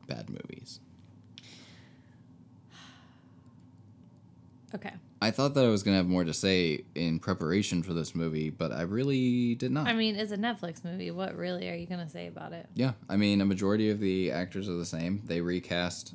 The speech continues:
Speaker 1: her dad for some reason. Uh,
Speaker 2: Did they?
Speaker 1: Yeah, I completely forgot about that. Uh,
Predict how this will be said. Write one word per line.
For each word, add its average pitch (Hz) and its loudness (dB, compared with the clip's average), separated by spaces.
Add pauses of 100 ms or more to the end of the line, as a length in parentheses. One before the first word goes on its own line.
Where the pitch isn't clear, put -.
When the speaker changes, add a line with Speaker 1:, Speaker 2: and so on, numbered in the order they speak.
(100)
Speaker 1:
her 87 -6
dad 80 -4
for 95 -10
some 82 -4
reason. 90 -2 (680)
Uh, 82 -2
Speaker 2:
Did 247 6
they? 466 4 (180)
Speaker 1:
Yeah, 120 6
I 131 4
completely 156 2
forgot 127 4
about 82 0
that. 82 -2 (760)
Uh, 87 0